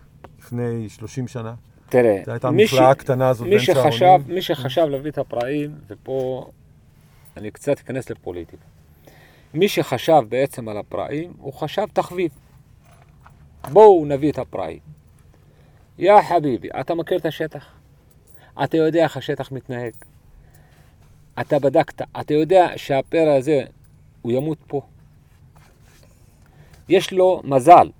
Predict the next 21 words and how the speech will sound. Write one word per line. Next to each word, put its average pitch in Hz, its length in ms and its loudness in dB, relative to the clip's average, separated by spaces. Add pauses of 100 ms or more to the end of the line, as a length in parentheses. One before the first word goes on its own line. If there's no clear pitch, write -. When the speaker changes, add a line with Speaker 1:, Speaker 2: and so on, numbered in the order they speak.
(300)
Speaker 2:
ל-, 98 300 -10
לפרא 95 300 -10
הזה, 78 220 -14 (600)
שיש - 340 -6
את - 80 -14
חברת 117 340 -6
מקורות. - 360 -14 (1200)
מרגע 190 280 6
שחברת 165 460 2
מקורות 147 380 -2
נסגרת, 131 480 -4
הפרא 214 340 -10
מת. 226 320 -16 (1300)
הוא 135 120 -2
לא 185 60 4
יכול 233 200 4
להחזיק 170 320 -2
הרבה 143 220 -2
זמן 127 220 -6
בלי 107 180 -8
מים. 98 220 -10